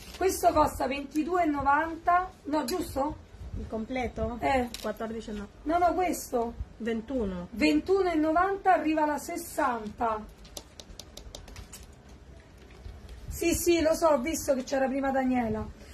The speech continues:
Speaker 1: Allora, camicia bianca con il blu, centotrentasei, seno e fianchi, lunghezza settantatré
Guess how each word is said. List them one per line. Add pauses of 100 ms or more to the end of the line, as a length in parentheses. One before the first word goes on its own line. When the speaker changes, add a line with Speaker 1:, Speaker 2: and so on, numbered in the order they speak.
(160)
Speaker 1:
Allora,
camicia
bianca (640)
con
il
blu, (440)
centotrentasei,
seno
e
fianchi, (340)
lunghezza
settantatré